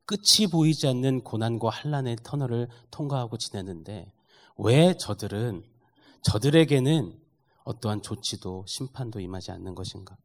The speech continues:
하나님은 과연 저들의 이 범죄함을 허용하시는 건가?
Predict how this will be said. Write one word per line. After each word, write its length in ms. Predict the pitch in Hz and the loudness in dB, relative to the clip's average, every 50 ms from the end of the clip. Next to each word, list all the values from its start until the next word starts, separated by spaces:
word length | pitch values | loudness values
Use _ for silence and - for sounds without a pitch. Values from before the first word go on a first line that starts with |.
| _ _ _ _ _ _ _ _ _ _ - _ _ _ | _ _ _ _ _ _ _ _ _ _ -20 _ _ _
하나님은 440 | - 147 156 151 151 151 147 147 143 | 4 8 10 10 10 10 10 8 6
과연 440 | - - 101 117 131 135 127 - - | 4 4 4 6 6 6 4 2 0
저들의 560 | - 113 110 110 127 120 123 135 139 123 98 | 0 0 2 4 4 6 6 6 6 4 2
이 120 | - 104 110 | 0 -2 -4
범죄함을 680 | - - - 117 135 135 147 143 131 127 131 139 127 | -2 0 0 0 2 4 4 4 4 4 2 2 0
허용하시는 680 | 117 - - 180 185 175 160 156 139 - - 131 117 104 | -2 0 2 4 4 6 6 4 4 2 0 -4 -6 -6
건가? 400 | 95 90 90 - 104 104 - | -6 -8 -8 -8 -10 -10 -10